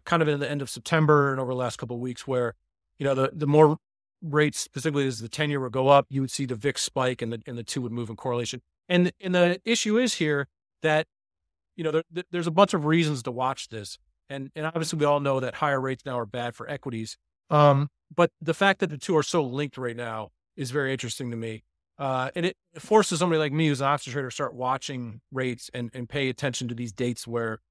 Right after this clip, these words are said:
you know, rates will get repriced because of C P I or, you know, whatever, whatever other, uh, data points may come along. And so as equity traders or options traders, we're all sort of, you know, just rates traders in disguise at the moment.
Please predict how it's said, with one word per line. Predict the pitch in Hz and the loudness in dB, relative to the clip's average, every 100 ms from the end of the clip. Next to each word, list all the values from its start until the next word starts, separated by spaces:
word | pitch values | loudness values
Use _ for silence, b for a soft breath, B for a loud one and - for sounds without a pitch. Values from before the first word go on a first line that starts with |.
| _ - | _ -16
you | 131 | -12
know, | 127 123 - | -10 -12 -8
rates | 135 135 120 | 0 0 0
will | 127 123 | -4 -4
get | 127 | -6
repriced | 127 120 180 160 - | -8 2 4 4 2
because | 127 139 | -6 -6
of | 120 | -8
C | - 160 | -6 -6
P | 139 143 | -4 -2
I | 127 123 123 120 | 0 2 0 -2
or, | 107 107 104 98 b b - | -4 -6 -8 -10 b b -10
you | 123 | -6
know, | 113 | -4
whatever, | 127 123 117 113 110 - | -2 -2 -2 -6 -8 -10
whatever | 127 117 110 110 110 | -6 -4 -4 -4 -4
other, | 110 107 107 | -4 -4 -4
uh, | 104 | -4
data | 98 113 | -4 -6
points | 113 120 - | -6 -10 -10
may | 107 | -12
come | - 113 | -12 -12
along. | 104 101 95 _ _ - | -10 -12 -16 _ _ -6
And | 147 | 6
so | 185 160 - _ _ _ _ 185 | 8 6 2 _ _ _ _ -6
as | 175 180 | -4 -4
equity | 175 175 165 | -8 -4 -4
traders | 180 165 151 | 0 0 0
or | 139 | 0
options | 147 143 127 | -2 -4 -6
traders, | 156 139 123 | -4 -4 -4
we're | 135 | -4
all | 135 131 | -4 -4
sort | 147 127 | -6 -8
of, | 113 _ _ _ - | -10 _ _ _ -10
you | 131 | -6
know, | 123 120 117 _ _ - | -4 -6 -8 _ _ -10
just | - 139 - _ - | -2 -2 -2 _ -2
rates | 139 139 | 0 0
traders | - 143 135 120 | 2 4 4 2
in | 127 | -2
disguise | 110 - 135 131 113 | -4 -2 -2 -2 -4
at | |
the | 123 | -2
moment. | 135 151 127 | 0 2 0